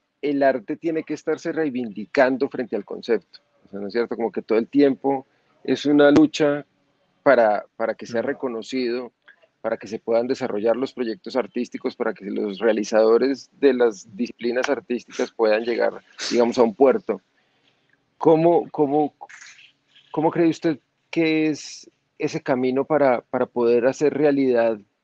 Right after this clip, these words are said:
Speaker 1: eso, e-, esos sueños que en algún momento nacen en la cabeza y que uno tiene que acceder a un resto de, de herramientas y de recursos para poder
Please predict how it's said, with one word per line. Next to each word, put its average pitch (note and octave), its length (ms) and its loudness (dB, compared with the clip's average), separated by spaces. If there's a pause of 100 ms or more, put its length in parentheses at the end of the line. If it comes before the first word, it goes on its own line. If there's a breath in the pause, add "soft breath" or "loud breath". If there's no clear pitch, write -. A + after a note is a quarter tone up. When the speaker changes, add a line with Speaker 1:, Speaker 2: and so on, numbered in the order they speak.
(560)
Speaker 1:
eso, D3 440 0
e-, C#3 260 -2
esos C#3 300 -6
sueños D#3+ 520 0
que A#2+ 400 -2
en A2 120 -6
algún A2 240 -6
momento C#3+ 380 0
nacen D3 340 -4
en C#3+ 100 -6
la B2+ 100 -6
cabeza A#2 400 -4
y C#3 40 -6
que C#3+ 140 -12
uno C#3 120 -8
tiene C#3 280 -4
que C3+ 200 -12 (920)
acceder A#2 500 4
a B2 40 4
un B2+ 80 -2
resto C3+ 300 -2
de, G#2+ 640 0 (120)
de B2+ 100 -2
herramientas A#2 640 0
y C#3+ 60 0
de B2 120 4
recursos A2 500 -6
para B2 180 0
poder G2+ 640 -4